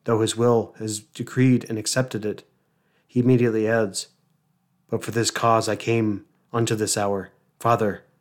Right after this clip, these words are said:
glorify thy name." His soul is now calm. He once more accepts the hard conditions of our salvation. After this, his words bespeak a triumph.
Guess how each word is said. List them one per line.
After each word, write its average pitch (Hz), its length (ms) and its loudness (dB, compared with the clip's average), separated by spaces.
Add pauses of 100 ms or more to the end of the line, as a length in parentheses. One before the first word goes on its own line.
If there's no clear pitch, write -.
(160)
glorify 110 460 0
thy 104 200 -2
name." 107 400 -2 (1300)
His 127 200 0
soul 127 220 6
is 113 60 0
now 113 200 2
calm. 113 440 -2 (420)
He - 100 0
once 123 260 4
more 117 160 4
accepts 117 380 0
the - 120 -10
hard 113 240 0
conditions 113 540 0
of 107 80 -2
our 107 100 0
salvation. 113 680 -2 (800)
After 117 260 -2
this, 110 220 0
his 107 120 -4
words 110 300 0
bespeak - 460 -2
a 113 40 -4
triumph. 110 480 -2